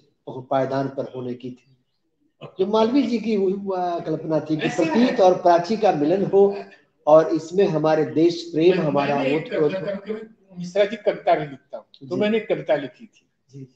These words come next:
Speaker 2: सूर्य किरण सी सीधी रेखा पूरब जागे पश्चिम जाग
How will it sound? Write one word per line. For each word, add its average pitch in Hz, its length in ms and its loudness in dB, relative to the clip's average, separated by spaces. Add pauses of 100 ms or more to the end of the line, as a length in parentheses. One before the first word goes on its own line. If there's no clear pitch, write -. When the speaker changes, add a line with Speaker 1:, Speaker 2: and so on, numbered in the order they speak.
(240)
Speaker 2:
सूर्य 311 540 6
किरण 233 400 4
सी 277 260 0
सीधी 226 580 -2
रेखा 156 720 -4 (520)
पूरब 302 540 8
जागे 240 440 6 (160)
पश्चिम 247 380 -2
जाग 202 320 0